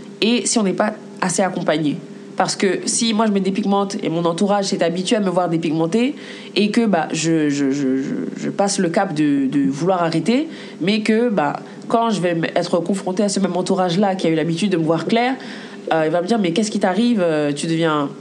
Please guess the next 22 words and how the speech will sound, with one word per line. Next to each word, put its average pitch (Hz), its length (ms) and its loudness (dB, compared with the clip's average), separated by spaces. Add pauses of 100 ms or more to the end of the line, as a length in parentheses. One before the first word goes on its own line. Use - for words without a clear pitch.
tout, 226 100 0 (180)
tout, 226 120 0 (160)
tout 220 100 0
foncé, 208 400 0
t'es 208 100 2
malade, 170 380 2
qu'est-ce 196 180 0
qui 185 100 -4
se - 40 -4
passe ? » 151 340 -2
Parce - 200 -2
que, 208 240 2 (520)
euh, 147 220 2
quand 208 140 0
les 202 100 2
personnes 190 240 0
arrêtent 190 160 2
de 170 60 0
se 160 40 0
dépigmenter 165 440 2
la 151 100 2
peau, 240 360 2